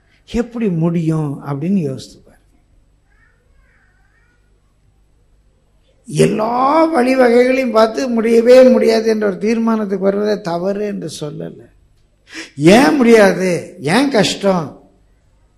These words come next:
ஏன் பிரச்சனை என்று யோசிக்கிறதை விட இதை எப்படி மேற்கொள்ளலாம்,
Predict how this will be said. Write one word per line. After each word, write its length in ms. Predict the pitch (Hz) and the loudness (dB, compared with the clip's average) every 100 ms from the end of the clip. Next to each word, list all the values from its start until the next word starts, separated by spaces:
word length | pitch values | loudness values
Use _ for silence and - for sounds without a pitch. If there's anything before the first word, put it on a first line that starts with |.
| _ - | _ -4
ஏன் 320 | 165 269 277 | 0 0 2
பிரச்சனை 500 | 226 196 208 202 190 | 0 0 -2 -2 -4
என்று 180 | 175 156 | -4 -2
யோசிக்கிறதை 640 | 185 208 208 185 175 151 | -2 -2 -6 -6 -6 -6
விட 140 | 151 392 | -8 -2
இதை 140 | 247 | 0
எப்படி 200 | 202 196 | 0 -2
மேற்கொள்ளலாம், 920 | 175 151 139 - 131 120 117 123 | -4 -8 -10 -14 -18 -18 -20 -20